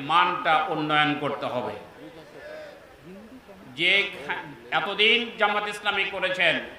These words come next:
তিরিশ চল্লিশ বছর ধরে জামাত ইসলামী করেছেন,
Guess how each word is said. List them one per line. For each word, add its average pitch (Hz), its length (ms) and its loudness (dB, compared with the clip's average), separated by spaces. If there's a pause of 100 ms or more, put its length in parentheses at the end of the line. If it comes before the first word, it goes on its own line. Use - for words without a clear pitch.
(360)
তিরিশ 190 300 2 (120)
চল্লিশ 185 320 -2 (120)
বছর 220 360 2 (100)
ধরে 196 140 4 (100)
জামাত 185 240 4 (100)
ইসলামী 175 360 0
করেছেন, 170 360 0